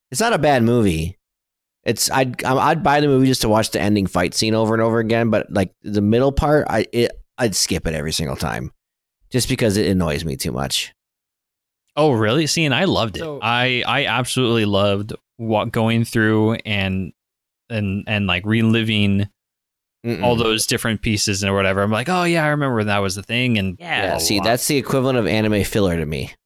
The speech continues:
Speaker 3: Yeah, but we got to, we got to go back because I hadn't go-, I hadn't gone back and done a marathon of all the different Marvel movies. So I'm like, "Oh, yeah, like, that, here's where all these characters kinda came from."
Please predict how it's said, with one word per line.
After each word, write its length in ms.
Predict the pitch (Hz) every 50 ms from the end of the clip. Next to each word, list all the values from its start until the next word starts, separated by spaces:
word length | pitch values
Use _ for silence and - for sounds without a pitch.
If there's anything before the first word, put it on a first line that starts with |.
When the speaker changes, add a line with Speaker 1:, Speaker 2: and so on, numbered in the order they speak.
| _ _ _ _ _ _ _ _ _ _ _ _ _
Speaker 3:
Yeah, 100 | 175 175
but 140 | 135 123 117
we 140 | 120 127 120
got 180 | 151 156 151
to, 140 | - 131 113
we 120 | 98 117 120
got 180 | 151 143 -
to 40 | -
go 160 | 117 135 120
back 300 | 104 120 139 147 117 -
because 260 | - 107 98 98 92 95
I 120 | 101 131
hadn't 200 | 160 156 127 104
go-, 160 | 101 110 - -
I 140 | 64 - 147
hadn't 240 | 180 156 117 107 104
gone 200 | 98 110 110 104
back 240 | 98 120 123 - -
and 100 | 101 92
done 140 | 104 98 90
a 60 | 87
marathon 560 | 87 98 120 131 120 - - 104 92 90 90
of 80 | 90 95
all 160 | 98 101 92
the 60 | 87
different 440 | 85 104 101 - - 82 80 - - _ _ _ _ _
Marvel 320 | 90 92 110 127 117 101
movies. 280 | 92 90 87 87 90 -
So 80 | - 120
I'm 80 | 117
like, 120 | 123 - -
"Oh, 60 | 190
yeah, 460 | 214 240 330 415 359 - 92 85 85 98
like, 300 | 104 113 110 - - - _ _ _
that, 240 | 165 185 190 190 -
here's 320 | - _ 202 208 202 202 -
where 120 | 190 180
all 80 | 165 151
these 160 | 143 131 -
characters 420 | _ 135 135 139 135 - 156 147
kinda 220 | - - 107 117 120
came 260 | - 208 208 220 202
from." 360 | - - 92 87 85 78 -